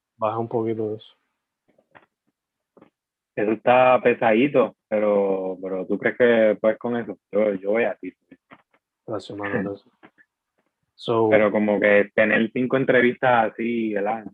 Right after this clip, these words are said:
Speaker 2: Antes de seguir al próximo tema. Tener cinco entrevistas así toda la semana también está, está heavy. Y también conseguir, obviamente, coordinar.
Speaker 1: Ujú.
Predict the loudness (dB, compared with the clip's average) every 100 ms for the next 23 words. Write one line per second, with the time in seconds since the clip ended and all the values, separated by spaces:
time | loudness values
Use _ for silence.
0 | -16 -10 -4 0 0 0 -2 0 -2 -4
1 | -10 -10 -8 -8 -8 _ _ _ -4 -2
2 | 0 0 0 0 2 2 2 2 2 0
3 | -2 -2 -2 -4 -4 -4 -8 -12 _ _
4 | _ -8 -6 -4 -4 -4 -4 -6 -10 _
5 | _ -20 -20 -2 2 4 2 -2 -2 0
6 | 2 4 2 0 -2 -2 -4 -2 -2 0
7 | 0 0 -2 -4 -6 -6 -6 -6 -8 -10
8 | -12 _ _ _ _ _ _ -10 -10 -10
9 | -14